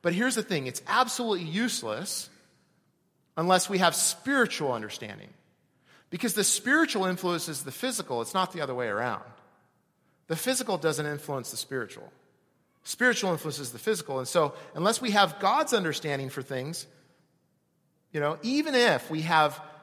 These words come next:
timeless principles, the Bible's full of them. You can build a really good life based upon the principles in Scripture. If you just follow the truths that are here, you could build a really good life. But here's the thing. Why not know the one that wrote those as well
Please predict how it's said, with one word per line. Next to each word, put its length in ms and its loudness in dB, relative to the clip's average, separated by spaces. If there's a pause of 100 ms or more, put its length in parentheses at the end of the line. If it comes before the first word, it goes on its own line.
(140)
timeless 400 2
principles, 720 -8 (240)
the 80 -2
Bible's 460 2
full 280 2
of 140 -4
them. 160 -14 (400)
You 180 2
can 180 -2
build 280 0
a 40 -2
really 400 -2
good 220 -2
life 460 2 (240)
based 280 0
upon 240 -2
the 80 -6
principles 500 -8
in 80 -12
Scripture. 420 -14 (1200)
If 160 -8
you 80 -2
just 240 0
follow 360 8
the 120 -2
truths 500 -2
that 120 -4
are 80 -4
here, 180 -4
you 160 -6
could 160 -4
build 180 0
a 60 -2
really 320 -2
good 180 -6
life. 380 -8 (1500)
But 120 -4
here's 200 -2
the 80 -6
thing. 300 -8
Why 180 -4
not 260 -4
know 220 -6
the 100 -6
one 200 -8
that 120 -14
wrote 280 -4
those 260 -16
as 160 -20
well 260 -10